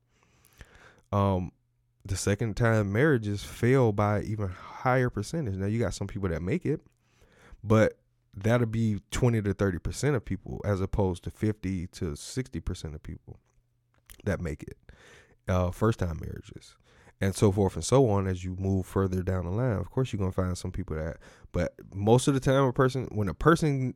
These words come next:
has, most of the time that p-, people that have been married three times, they're gonna be on their fourth and fifth and sixth sooner or later. Um,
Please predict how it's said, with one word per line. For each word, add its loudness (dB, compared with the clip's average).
has, -2
most 8
of 4
the 2
time 4
that 0
p-, -16
people 0
that 2
have 0
been -2
married 0
three 2
times, 0
they're -4
gonna -2
be -6
on -6
their -6
fourth -6
and -12
fifth -8
and -14
sixth -14
sooner 8
or 6
later. -2
Um, 0